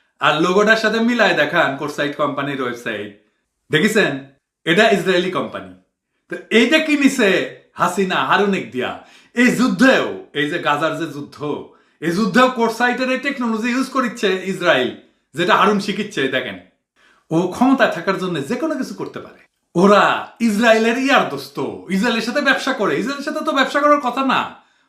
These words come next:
বাংলাদেশের তো পক্ষে তো ইসরায়েলের কাছ থেকে কোনো কিছু কেনাই সম্ভব না। ওর সাথে আমাদের কোনো কূটনৈতিক এবং বাণিজ্যিক সম্পর্ক নাই।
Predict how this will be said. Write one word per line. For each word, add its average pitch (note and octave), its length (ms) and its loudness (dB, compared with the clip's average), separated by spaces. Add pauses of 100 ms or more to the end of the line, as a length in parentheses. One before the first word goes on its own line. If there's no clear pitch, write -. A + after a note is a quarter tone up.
বাংলাদেশের B3 440 2
তো - 140 -8
পক্ষে C#4 240 -4
তো - 220 0 (180)
ইসরায়েলের B3 380 0
কাছ - 160 -4
থেকে C#4+ 120 0
কোনো C4+ 220 2
কিছু D#4+ 200 -2
কেনাই C#4 240 0
সম্ভব F#3 420 2
না। - 180 -10 (480)
ওর F#3+ 100 2
সাথে B3+ 220 2
আমাদের B3+ 260 4
কোনো C#4 180 0
কূটনৈতিক B3 480 -2
এবং A#3+ 200 -2
বাণিজ্যিক A3 440 0
সম্পর্ক B3+ 380 -4
নাই। A3 320 -2